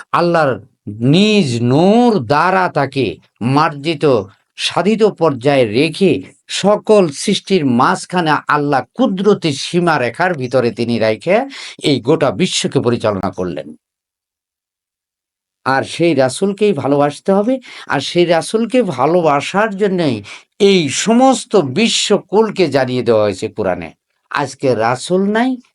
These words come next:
কে বলছে? মুহাম্মদ বিন ওয়াহাব, মুসাইলিমা কাজ্জাব, ইয়াজিদ, আবু জেহেল রাসূল মানলেন না।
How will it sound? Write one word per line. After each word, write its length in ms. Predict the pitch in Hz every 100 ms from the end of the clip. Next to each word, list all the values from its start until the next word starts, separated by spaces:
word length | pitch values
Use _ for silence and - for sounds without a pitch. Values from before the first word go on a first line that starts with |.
| _ _ _ _
কে 140 | 156 151
বলছে? 380 | 160 156 208
মুহাম্মদ 580 | 180 127 139 139 135 107
বিন 180 | 107 117
ওয়াহাব, 360 | 95 95 85 139 _ _ _ _ _ _ _ _ _ _ _ _ _ _ _ 120
মুসাইলিমা 600 | 170 208 220 220 208 196
কাজ্জাব, 560 | 180 135 110 110 78 - _ _ _ _ _ _ _ _ 185
ইয়াজিদ, 640 | 202 214 165 165 120 90 _ _ _ _ _
আবু 300 | - 185 220
জেহেল 480 | 202 190 170 185 127 117 _
রাসূল 460 | 98 110 113 - 120
মানলেন 460 | 101 98 104 98 92
না। 280 | 78 -